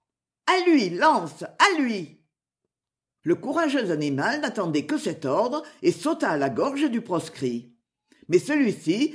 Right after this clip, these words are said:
habitué sans doute à de pareilles luttes, saisit les deux pattes de devant du chien et, avec une force irrésistible, le lança à vingt pas. Le chien, sans s'effrayer, revint à la charge et, par une feinte habile,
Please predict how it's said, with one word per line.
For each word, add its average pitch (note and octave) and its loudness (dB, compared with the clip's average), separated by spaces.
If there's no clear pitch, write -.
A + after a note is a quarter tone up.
habitué C4+ -2
sans G#3 -4
doute F#3+ -4
à C#3+ 0
de C3 -2
pareilles A3+ 2
luttes, B3 0
saisit A#3+ -2
les D#3 2
deux F#3+ -2
pattes D4+ 0
de D#3+ 2
devant G3+ 0
du D3 2
chien G3+ -2
et, B3 0
avec F#3 0
une D3+ -2
force B3 -6
irrésistible, G#3+ -2
le F3+ 4
lança G#3 -2
à G#3 -2
vingt F#3 0
pas. - -8
Le G3+ 4
chien, A3+ 2
sans C#4+ -4
s'effrayer, E3 2
revint B3+ 0
à F3 -2
la C#3+ -2
charge A3 -4
et, B3+ 2
par F#3+ 0
une D#3 0
feinte C#4 0
habile, F#3+ 2